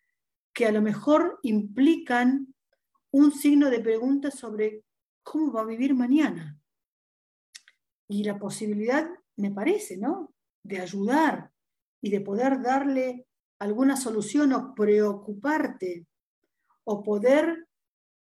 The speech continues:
o saber que tenés una influencia positiva en alguien que en este momento está pasando una, ¿cómo se dice, Metsuka? Una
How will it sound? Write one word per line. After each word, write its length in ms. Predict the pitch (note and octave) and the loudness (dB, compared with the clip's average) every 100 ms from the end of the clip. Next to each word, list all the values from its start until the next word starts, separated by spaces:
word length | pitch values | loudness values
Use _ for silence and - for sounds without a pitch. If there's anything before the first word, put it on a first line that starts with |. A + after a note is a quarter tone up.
| _ _ _ - | _ _ _ -12
o 100 | G#3 | -10
saber 540 | - B3+ C4+ G#4 G#4 | -4 0 2 2 2
que 100 | D#4 | -2
tenés 480 | - B3 C4+ F4+ - | -2 2 4 2 2
una 160 | C#4+ B3+ | 0 0
influencia 680 | A#3+ A#3+ A#3+ E4 E4+ D4+ A#3+ | -2 0 2 2 2 -4 -6
positiva 640 | G#3 A#3 G#3 C#4+ C#4+ B3+ | -10 -10 -2 0 2 0
en 160 | A3+ A#3 | -4 -2
alguien 340 | C4+ D4 C4+ | 0 2 0
que 80 | A3+ | -4
en 60 | |
este 200 | B3 B3 | -10 -8
momento 360 | C4+ A3+ B3+ C4+ | -8 -4 -2 -2
está 180 | C4+ A#3+ | -4 -8
pasando 720 | A#3 - C4+ C4+ C#4 C#4 C#4 _ _ _ _ _ - | -10 -6 0 2 2 0 -2 _ _ _ _ _ 2
una, 880 | C#4+ C#4 C#4+ C4 A#3+ A#3 A3 G#3 G3+ G3+ G3+ G3+ _ _ _ _ - _ _ _ _ _ | 6 6 6 2 0 -2 -6 -6 -4 -4 -6 -10 _ _ _ _ -20 _ _ _ _ _
¿cómo 180 | C4 | -6
se 140 | C4 C4 | -4 -4
dice, 200 | C4 C4 | -4 -4
Metsuka? 680 | A3+ G#3 G#3+ A#3 B3 B3 - | -4 -8 -8 -4 -2 -4 -4
Una 880 | B3 A#3+ A#3+ A3+ G#3+ G#3 G3+ G3 | -4 -2 -4 -6 -6 -8 -8 -8